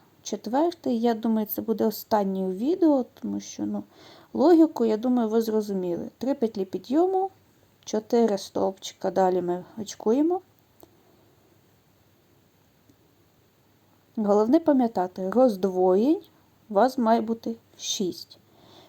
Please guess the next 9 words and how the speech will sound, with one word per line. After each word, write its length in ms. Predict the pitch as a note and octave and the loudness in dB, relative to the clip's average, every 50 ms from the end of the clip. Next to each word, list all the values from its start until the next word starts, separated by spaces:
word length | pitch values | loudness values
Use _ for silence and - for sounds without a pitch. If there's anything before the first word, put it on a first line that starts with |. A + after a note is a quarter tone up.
| _ - | _ -20
Щоб 260 | - - - G3+ G3 | -10 -8 -6 -4 -2
не 160 | G#3 A3+ B3 | -2 -2 0
вийти 420 | A#3+ C4+ D4+ E4 D#4+ - - A3+ | 2 2 2 2 0 0 -2 -4
за 440 | A3 G#3 G3+ A3 G#3+ G#3 G3+ G3 F#3+ | -4 -4 -2 0 2 2 2 2 0
межі 720 | F#3 F#3+ G3+ G#3+ G#3+ G3+ G3 F#3+ F#3 G3+ G#3 F#3 F3+ - - - | -2 -2 -4 -4 -2 -2 -4 -4 -6 -8 -8 -8 -8 -8 -10 -12
оцих 380 | G3 - - - - G3+ G3 | -14 -14 -16 -14 -12 -12 -12
півкіл, 680 | - _ - G3 F#3 F#3 _ _ - - D#4+ F4+ G4+ G#4 G4+ - _ _ _ - | -12 _ -10 -10 -10 -10 _ _ -8 -2 0 0 0 0 -2 -8 _ _ _ -12
зробіть 520 | G#3 F#3+ G3+ G3 G3 A#3 C#4+ C#4+ - - - - | -6 -4 -2 -2 0 0 -2 -4 -6 -12 -12 -6
маркери 720 | G3+ G3 G3+ G3+ F#3+ F3+ - - - F#3 F3+ F#3 F#3 F3+ | -4 -2 0 0 0 0 -2 -4 -6 -6 -6 -6 -10 -12